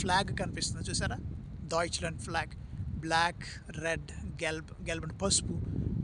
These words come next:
నల్ల కలర్, ఎర్ర కలరు, పసుపు కలర్తో ఉంది. ఇక్కడ డెకరేషన్ కూడా చూడండి, అసలు చక్కగా క్రిస్మస్ డెకరేషన్ almost ఇక్కడ already స్టార్ట్ చేశారు ఈ ప్రదేశంలో. ఆ, క్రిస్మస్ డెకరేషన్ చూశారు కదా, అక్కడ ఇంకో షిప్ కూడా వస్తూ ఉంది.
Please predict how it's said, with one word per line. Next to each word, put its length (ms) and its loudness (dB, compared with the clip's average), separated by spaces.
నల్ల 180 6
కలర్, 300 4
ఎర్ర 220 0
కలరు, 280 0
పసుపు 280 2
కలర్తో 400 -2
ఉంది. 160 0
ఇక్కడ 240 4
డెకరేషన్ 400 6
కూడా 160 8
చూడండి, 260 6
అసలు 120 0
చక్కగా 260 0
క్రిస్మస్ 400 4
డెకరేషన్ 440 4
almost 340 4
ఇక్కడ 120 2
already 300 6
స్టార్ట్ 280 8
చేశారు 380 2
ఈ 120 -2
ప్రదేశంలో. 560 4
ఆ, 40 0
క్రిస్మస్ 460 10
డెకరేషన్ 440 8
చూశారు 300 6
కదా, 120 -4
అక్కడ 240 12
ఇంకో 120 12
షిప్ 260 8
కూడా 180 12
వస్తూ 180 4
ఉంది. 180 8